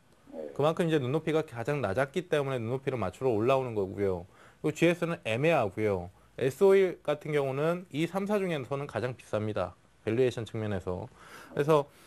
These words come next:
Speaker 2: 그렇다라고 해서 지에스라는 종목의 주가가 이후에도 애매할 것이다라고 말씀드리는 게 아니라 에스케이 이노베이션과 지에스와 에스오이는 새 놈이 항상 같이 다녀요. 오를 때도 같이 오르고 내릴 때도 같이 내립니다.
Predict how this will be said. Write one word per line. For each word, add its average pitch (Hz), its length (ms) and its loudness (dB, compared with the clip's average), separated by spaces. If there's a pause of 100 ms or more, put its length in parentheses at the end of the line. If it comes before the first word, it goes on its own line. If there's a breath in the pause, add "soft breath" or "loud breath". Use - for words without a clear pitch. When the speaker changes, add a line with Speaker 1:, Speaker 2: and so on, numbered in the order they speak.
(760 soft breath)
Speaker 2:
그렇다라고 202 600 6
해서 180 240 0
지에스라는 170 880 2
종목의 139 360 -4
주가가 135 500 0
이후에도 131 500 0
애매할 156 380 0
것이다라고 143 480 -2
말씀드리는 104 560 -4
게 143 60 2
아니라 110 500 -2 (400 loud breath)
에스케이 196 380 4
이노베이션과 185 720 2
지에스와 170 560 2
에스오이는 165 600 0
새 208 200 -4
놈이 196 320 -2 (260)
항상 208 380 -2
같이 - 340 -2
다녀요. 180 460 4
오를 175 240 2
때도 180 180 -2
같이 135 320 -2
오르고 170 320 2
내릴 127 220 0
때도 147 180 -4
같이 135 260 -8
내립니다. 113 600 0